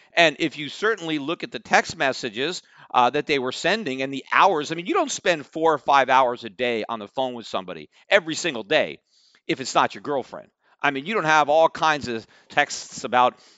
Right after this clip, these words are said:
about having sex or about body parts. If you look at all the, the texts that they were sharing, they were sexting each other. They were sending each other pictures, right?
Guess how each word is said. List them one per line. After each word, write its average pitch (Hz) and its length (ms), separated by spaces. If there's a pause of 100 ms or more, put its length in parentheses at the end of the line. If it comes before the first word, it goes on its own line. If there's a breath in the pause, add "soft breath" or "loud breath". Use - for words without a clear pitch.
(120)
about 123 280
having 131 280
sex 196 480
or 147 40
about 110 240
body 175 220
parts. 175 240
If 165 80
you 190 100
look 226 140
at 208 80
all 185 200
the, 147 160 (220 soft breath)
the - 80
texts - 360
that 175 80
they 151 100
were 165 140
sharing, 196 520 (180 soft breath)
they 190 100
were 202 100
sexting 202 460
each 185 260
other. 131 360 (220 soft breath)
They 180 120
were 185 100
sending 196 380
each 190 180
other 185 300 (260 soft breath)
pictures, 202 840
right? 151 200